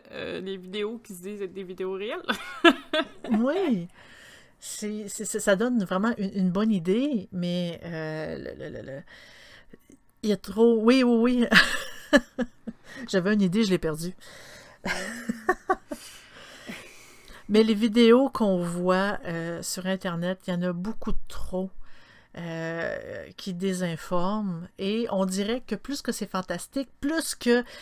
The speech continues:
Speaker 2: c'est style halloweenesque, si je peux me permettre de dire ça comme ça, plus que le monde a tendance à y croire pour dire, « Ah, mais celui-là, ça doit être vrai,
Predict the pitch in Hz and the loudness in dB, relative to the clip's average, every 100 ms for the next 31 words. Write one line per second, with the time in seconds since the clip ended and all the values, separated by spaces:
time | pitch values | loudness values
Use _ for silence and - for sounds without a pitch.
0 | - - 220 190 - 247 233 - 196 196 | -12 -6 -4 -4 0 0 0 -2 -2 2
1 | 202 190 214 269 - - 208 - 208 196 | 2 2 0 -2 -6 -6 -6 -2 -2 -2
2 | 185 190 202 190 175 185 - 208 196 175 | -2 -2 -2 -2 0 -2 -2 -2 -4 -2
3 | - 247 269 - - - 294 285 233 208 | -2 -2 -4 -16 -20 -2 0 2 2 4
4 | 240 220 190 180 202 226 - 190 180 - | 2 2 0 -2 -2 -2 -2 -4 -4 -2
5 | 208 233 226 196 - - - 233 254 - | 4 4 2 -4 -8 -2 0 0 -2 -2
6 | 214 214 247 247 226 196 226 202 180 233 | -2 4 4 4 2 2 2 0 0 2
7 | 269 | 2